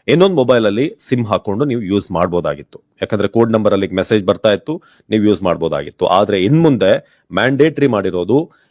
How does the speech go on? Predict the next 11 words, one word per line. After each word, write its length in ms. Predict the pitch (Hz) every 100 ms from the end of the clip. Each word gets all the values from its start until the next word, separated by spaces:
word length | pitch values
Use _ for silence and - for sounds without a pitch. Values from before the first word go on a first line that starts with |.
| _
ಯಾವ 480 | 90 107 135 170 185
ಮೊಬೈಲ್ 340 | 147 110 120
ನಲ್ಲಿ 200 | 113 101
ಸಿಮ್ 340 | 98 - 156 147
ಇರುತ್ತೆ 460 | 104 - 113 135 -
ಅದ್ರಲ್ಲೇ 480 | 104 113 135 127
ನೀವು 320 | 147 104 120 -
WhatsApp 440 | 87 98 - 92 -
ಅನ್ನ 120 | 110
ಯೂಸ್ 380 | 92 87 92 90
ಮಾಡ್ಬೇಕು. 640 | 85 78 80 - 80